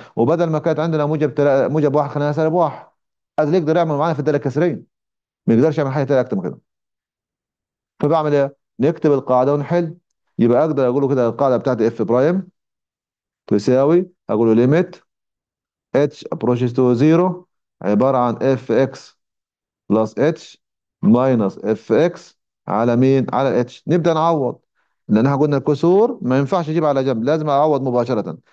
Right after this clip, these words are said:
اف برايم اكس يساوي، يبقى ليميت اتش تقترب من الصفر، ودايما طالما عندي كسر زي كده يا شباب، الاتش دي اللي في المقام اكتبها كده وريح نفسك، اه، واحد على اتش، واعمل قوس كبير.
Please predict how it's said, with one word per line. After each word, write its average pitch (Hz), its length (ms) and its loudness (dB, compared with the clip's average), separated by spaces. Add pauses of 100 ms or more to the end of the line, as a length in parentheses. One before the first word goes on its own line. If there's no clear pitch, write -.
(100)
اف 127 260 0
برايم 113 360 0
اكس 117 200 -4
يساوي، 87 300 -6 (680)
يبقى 135 240 2
ليميت 135 360 -2 (1080)
اتش 151 300 -2
تقترب 143 540 0
من 151 120 -2
الصفر، 202 340 -2 (240)
ودايما 147 580 2
طالما 143 440 -2
عندي 160 340 0
كسر 160 380 -2
زي 131 160 0
كده 160 160 0
يا 147 40 2
شباب، 170 420 0 (240)
الاتش 190 500 0
دي 175 160 4
اللي 170 100 2
في - 60 -4
المقام 196 840 0
اكتبها 175 420 0
كده 151 280 2
وريح 135 160 2
نفسك، 127 400 -4
اه، 107 140 -2
واحد 160 480 2
على 127 220 0
اتش، - 240 -10
واعمل 147 260 0
قوس 127 180 -6
كبير. 90 240 -6